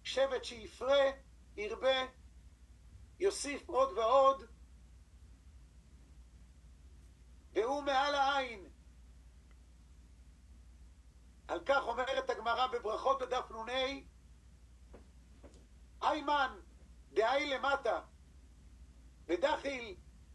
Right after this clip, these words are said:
מעין הבישה", אדם מגיע למקום ומפחד, אה, מעין הרע, מה הוא יעשה? אומרת הגמרא, ייקח את שני הגודלים,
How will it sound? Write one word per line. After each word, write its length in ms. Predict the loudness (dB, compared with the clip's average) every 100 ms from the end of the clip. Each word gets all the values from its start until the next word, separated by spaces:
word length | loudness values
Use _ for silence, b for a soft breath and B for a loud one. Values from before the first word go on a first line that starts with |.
| -18 -8
מעין 280 | -6 -4
הבישה", 500 | -6 -6 -6 -4 -4 -8 -16 -20 -20 -14 -6
אדם 160 | -4
מגיע 240 | -4 -2 -2
למקום 680 | -2 -2 4 4 4 0 -12 -20 -20 -20 -20 -14 -6
ומפחד, 640 | -6 -4 -4 0 0 0
אה, 400 | 0 -2 -2 -4 -6 -12 -20 -6
מעין 360 | -2 -2 -2
הרע, 400 | -2 0 2 0 -4 -16 -20 -20 -20 -20 -20 -20 -20 -20 -20 -20 -20 -20 -10 0
מה 100 | 2
הוא 120 | 4
יעשה? 540 | 2 0 -2 -2 -2 -6 -14 -12
אומרת 320 | -6 -2 -2 -4
הגמרא, 500 | -4 -2 0 0 -2 -8 -20 -20 -20 -20 -20 -20 -20 -20 -20 -18
ייקח 280 | -2 0 0
את 100 | -4
שני 180 | -6 -2
הגודלים, 760 | -2 -2 -2 -2 -2 -4 -8